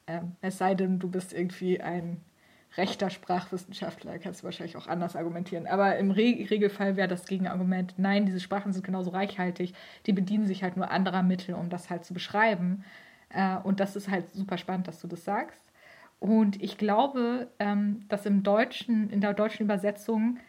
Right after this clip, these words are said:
dadurch, dass dieses Problem halt auch vermieden wird oder halt eben, also das, was, äh, ich vielleicht auch zu Unrecht so versuche, dem Buch, äh, oder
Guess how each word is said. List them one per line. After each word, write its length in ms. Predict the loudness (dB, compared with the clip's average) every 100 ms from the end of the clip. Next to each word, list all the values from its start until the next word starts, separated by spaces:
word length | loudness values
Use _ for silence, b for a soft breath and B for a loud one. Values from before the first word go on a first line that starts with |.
| B B B 4
dadurch, 320 | 6 6 2
dass 320 | 0 -2 -2
dieses 260 | -2 -2 -4
Problem 540 | 0 2 4 2 2
halt 200 | 0 0
auch 140 | -4 -6
vermieden 540 | 0 2 2 0 -2
wird 280 | -2 -6 -8
oder 240 | -6 -6
halt 200 | -6 -8
eben, 440 | -4 -2 -2 -4 -8 -8
also 220 | -4 -4
das, 340 | -4 -8 -4
was, 240 | -6 -6 -8
äh, 120 | -4 -4
ich 180 | -4 -4
vielleicht 320 | -2 -2 -4
auch 120 | -8
zu 140 | -4
Unrecht 440 | 2 4 4 0 -4
so 80 | -4
versuche, 400 | -4 -4 -4 -4
dem 240 | 0 0
Buch, 200 | 0 -4 -8 _ -10
äh, 360 | -4 -2 -4 -4
oder 280 | -2 -2